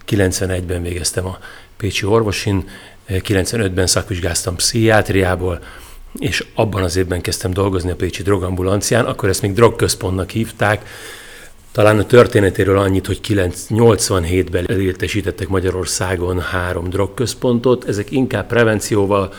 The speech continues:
foglalkoztak, és inkább if-, ifjúsági ügyekkel, és oda is telepítették őket. A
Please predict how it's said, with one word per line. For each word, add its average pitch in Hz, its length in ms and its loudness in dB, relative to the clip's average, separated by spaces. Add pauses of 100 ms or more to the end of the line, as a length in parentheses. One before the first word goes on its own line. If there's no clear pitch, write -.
(340)
foglalkoztak, 104 540 -2
és 101 120 -6
inkább 101 340 -2
if-, - 280 -4
ifjúsági 92 720 -2 (460)
ügyekkel, 98 540 0
és - 180 -6
oda 104 140 0
is 92 160 -4
telepítették - 720 -2
őket. 113 340 2
A 90 140 -4